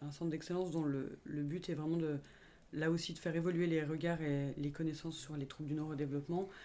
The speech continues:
à la fois en favorisant certaines pratiques cliniques, certaines pratiques de recherche, mais aussi des initiatives comme la nôtre.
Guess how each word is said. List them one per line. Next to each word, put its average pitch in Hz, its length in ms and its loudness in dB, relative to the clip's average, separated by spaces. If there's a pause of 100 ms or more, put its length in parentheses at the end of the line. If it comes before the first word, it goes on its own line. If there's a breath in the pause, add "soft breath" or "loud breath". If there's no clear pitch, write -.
(280 loud breath)
à 160 120 -4
la 160 100 0
fois 165 280 -2
en 160 80 0
favorisant 147 580 -2
certaines 147 280 -2
pratiques 151 320 -4
cliniques, 175 460 0
certaines 151 320 -4
pratiques 147 280 -6
de 143 80 0
recherche, 165 420 -4
mais 147 40 2
aussi 147 220 0
des 160 160 2
initiatives 160 420 -2
comme 143 200 -2
la 139 100 0
nôtre. 175 300 -2